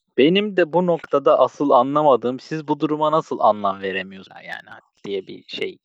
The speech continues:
Dahil olmaya çalışıyorlar abi işte. Hani mesela bu insanlar belki şeyi dahi izlememiş olabilirler. Ben hani Stephen Hawking'e dair tek bildiğim şey hani o neydi adı? Ha, Theory of Everything mesela.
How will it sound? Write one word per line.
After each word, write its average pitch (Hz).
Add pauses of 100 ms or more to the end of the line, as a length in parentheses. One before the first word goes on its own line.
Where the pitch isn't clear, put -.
(300)
Dahil 185
olmaya 170
çalışıyorlar 104
abi 113
işte. -
Hani 117 (420)
mesela 156 (320)
bu 143
insanlar 151
belki 139 (340)
şeyi 135
dahi 120 (140)
izlememiş 113
olabilirler. 107
Ben 127
hani 123
Stephen 120
Hawking'e 120
dair 113 (340)
tek 143 (120)
bildiğim 127
şey 180 (360)
hani 120 (400)
o 113 (360)
neydi 123 (220)
adı? 110 (160)
Ha, 107
Theory 123
of 123
Everything 117
mesela. 98